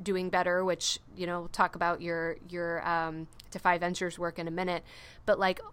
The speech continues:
all of that, and, like, also to encourage people that there, there is some power in being able to learn how to,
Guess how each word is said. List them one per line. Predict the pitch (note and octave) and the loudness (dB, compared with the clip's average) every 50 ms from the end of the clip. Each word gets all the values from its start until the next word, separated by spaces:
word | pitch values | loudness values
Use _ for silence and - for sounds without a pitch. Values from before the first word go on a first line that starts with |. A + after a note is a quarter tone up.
| - - - | -4 2 6
all | F3+ F#3+ G#3 A3+ | 8 8 8 8
of | A#3 G#3+ | 6 6
that, | G3+ F#3+ F3+ F3 - | 8 8 8 8 6
and, | - G3 G3+ F#3+ F3+ F3 E3+ F3+ G#3 G#3+ - - - | 2 0 0 2 2 2 2 0 -2 -4 -6 -8 -8
like, | - E3 F3 E3+ F3 - - - - - - - - | -2 0 2 2 0 -2 -6 -14 -18 -20 -18 -4 0
also | F3 E3+ F3 - - F#3+ F#3 | 0 0 2 0 0 0 0
to | F#3+ - - G3 F#3 | -2 -2 -2 -2 -2
encourage | F#3 F#3 F3+ - G3 F#3+ F#3+ | -2 -2 -2 -2 -2 -2 -2
people | - - F#3+ - G#3 G#3 G#3+ | -4 -8 -6 -2 -2 0 2
that | A3 A3+ A3 | 2 2 4
there, | - A#3+ A#3+ A#3+ - | 4 4 4 4 2
there | F#3 G#3+ B3 | 2 2 4
is | C#4 D4+ F#4 G#4+ C#4 G3 - - - | 4 6 6 6 4 2 0 -2 -4
some | - - - G3+ F#3 | -2 0 2 2 2
power | F3+ - F#3 F#3 F3+ F3 E3 E3 E3+ | 6 8 8 8 8 6 4 2 2
in | - - F3+ F3 E3+ E3+ E3+ E3+ - - - - - - | 0 -2 -2 -2 -2 -4 -6 -8 -12 -16 -20 -12 -2 0
being | A3 A3 G#3 | 2 4 4
able | G3+ G3 F#3+ F#3+ | 4 4 4 4
to | F3+ F#3+ | 4 4
learn | F3+ F3+ F3 F3+ F3+ F3+ | 2 2 2 0 0 -2
how | F3 F3 F3+ F3+ F3+ F3 | -2 0 2 2 2 0
to, | - - - G3 F3+ F3 F3 F3 E3+ | -2 -4 -2 -2 0 0 -2 -4 -6